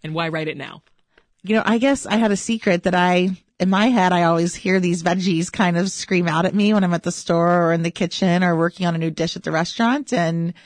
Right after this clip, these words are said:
Speaker 2: you know, when it comes time to write a book, we have a lot of ideas. And so at first I wanted to do a restaurant book, you know, about Monteverde. And then, you know, I had people in my life that was kind of helping me, my agent and my co-author, and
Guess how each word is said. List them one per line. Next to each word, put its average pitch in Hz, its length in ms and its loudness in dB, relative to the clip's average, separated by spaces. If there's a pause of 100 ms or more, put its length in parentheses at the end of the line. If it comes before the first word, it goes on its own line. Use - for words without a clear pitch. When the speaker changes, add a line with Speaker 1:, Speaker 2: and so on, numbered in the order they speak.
(600)
Speaker 2:
you 226 100 -2
know, 254 80 4
when 277 100 2
it 240 60 -2
comes 302 240 -4
time 359 120 -4
to 330 60 0
write 294 160 4
a 262 40 -2
book, 294 340 0 (440)
we 240 100 -2
have 330 120 2
a 330 40 0
lot 254 180 2
of 254 80 0
ideas. 196 520 2
And 170 80 -4
so 214 100 -2
at - 60 -10
first 269 260 0
I 262 40 0
wanted 233 160 2
to 190 160 -2
do 170 140 0
a 156 60 -4
restaurant 170 580 -2
book, 160 420 -2
you 156 100 -8
know, 147 180 -8 (100)
about 151 320 -2
Monteverde. 151 840 -2 (640)
And 185 160 0
then, 226 480 4 (440)
you 190 60 0
know, 196 80 2
I 196 40 2
had 220 200 2
people 196 320 -4
in 175 60 -2
my 175 140 2
life 170 240 0
that 180 80 -4
was 165 100 -6
kind 165 220 -2
of 165 100 0
helping 170 360 -2
me, 170 260 0
my 160 240 -4
agent 165 680 -2
and 160 160 -2
my 160 140 -2
co-author, 160 580 0
and 156 180 -4